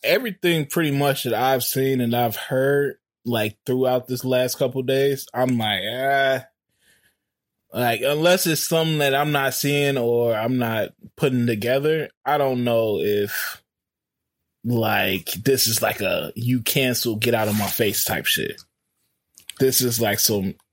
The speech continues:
probably dumb situation. I shouldn't have put myself in that situation, but it's not like a, a volatile, "Hey, beating, beating on a,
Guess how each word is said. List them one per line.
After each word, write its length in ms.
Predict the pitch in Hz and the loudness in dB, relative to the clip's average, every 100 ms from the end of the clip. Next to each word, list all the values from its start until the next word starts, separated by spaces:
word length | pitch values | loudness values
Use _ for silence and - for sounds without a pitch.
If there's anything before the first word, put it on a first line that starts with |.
| - - _ - | -18 -18 _ -4
probably 560 | 185 170 151 135 120 117 _ - 117 | -2 0 -2 -4 -6 -12 _ -18 -8
dumb 260 | 113 139 135 | 0 0 0
situation. 800 | - 123 123 120 117 - 120 113 - - - | -2 0 2 2 2 0 -2 -4 -10 -20 -8
I 100 | 123 | -2
shouldn't 280 | - 147 127 | 2 2 2
have 40 | |
put 140 | - 123 | 0 0
myself 360 | 117 131 120 | 0 0 0
in 80 | 113 | 0
that 120 | 113 - | -2 -2
situation, 880 | 113 104 110 113 - 107 101 98 107 | -2 0 2 0 0 -2 -2 -2 -2
but 380 | 113 101 92 - _ _ _ _ _ _ _ _ | 0 0 -2 -4 _ _ _ _ _ _ _ _
it's 240 | 131 131 - | 0 0 0
not 220 | 123 110 | 0 2
like 200 | 107 104 | 0 0
a, 280 | 104 98 78 | 2 2 0
a 80 | 110 | -2
volatile, 1120 | 104 - 120 107 - 117 107 107 98 90 98 _ _ _ _ - | -2 0 0 0 0 0 0 0 0 -2 -6 _ _ _ _ -12
"Hey, 640 | - 120 113 - 190 85 - - - _ _ - 113 113 | -2 0 2 0 0 -4 -8 -12 -14 _ _ -10 -10 -2
beating, 420 | 156 156 139 127 | 0 0 -2 -4
beating 280 | 131 139 131 | -2 0 0
on 180 | 120 | 0
a, 40 | 113 | 0